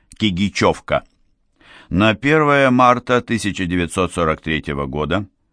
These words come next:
то есть к моменту создания группы Зиньковича, Третья танковая армия насчитывала сто пять танков,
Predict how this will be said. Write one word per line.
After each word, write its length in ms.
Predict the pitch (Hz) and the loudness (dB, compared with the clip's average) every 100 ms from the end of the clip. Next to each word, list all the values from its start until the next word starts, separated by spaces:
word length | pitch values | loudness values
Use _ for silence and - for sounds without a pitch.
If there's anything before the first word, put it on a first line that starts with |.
| _ _ _ | _ _ _
то 80 | - | 0
есть 180 | 101 95 | 0 0
к 60 | 101 | 0
моменту 520 | 107 104 104 90 101 | 2 2 0 0 -4
создания 680 | - 92 78 95 95 90 82 | -2 -4 0 0 2 2 0
группы 460 | 82 92 85 95 | -2 -4 -4 -4
Зиньковича, 920 | 80 87 90 - 87 85 82 85 87 - _ _ - - | -2 -2 -2 0 -2 0 -2 -2 -2 -4 _ _ -20 -12
Третья 480 | - 107 123 120 131 | -2 2 2 2 -2
танковая 680 | - 110 110 92 101 98 92 | 0 0 0 0 0 2 2
армия 440 | 98 98 98 98 | 2 2 0 0
насчитывала 1000 | 92 95 92 - 90 - 92 92 90 92 - _ _ _ | 2 0 -2 -2 -4 -2 0 2 4 4 2 _ _ _
сто 340 | - - 123 117 | -18 -6 0 0
пять 380 | - 90 78 - | 2 0 0 -2
танков, 580 | 76 73 69 127 - | 0 0 0 -2 -2